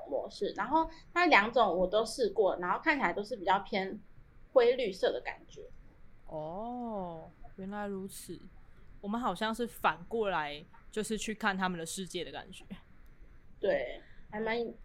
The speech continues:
Speaker 1: 还蛮特别的体验。
Speaker 2: 之后或许我会想要来试试看吧。我有点，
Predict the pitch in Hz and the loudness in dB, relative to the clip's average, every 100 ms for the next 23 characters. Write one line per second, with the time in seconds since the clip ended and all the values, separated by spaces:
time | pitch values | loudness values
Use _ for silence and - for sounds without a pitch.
0 | - - 208 233 226 214 233 294 226 180 | -14 -6 -4 0 0 0 0 0 4 4
1 | 180 - 170 - 135 - 208 - 277 277 | 2 -2 -12 -8 -8 -8 -12 -8 -2 2
2 | 247 240 226 190 170 208 196 185 170 165 | 4 4 0 -2 -2 0 0 0 -2 -4
3 | 185 180 190 175 - 143 226 320 247 160 | -10 -10 -8 -8 -6 -2 0 0 -2 -4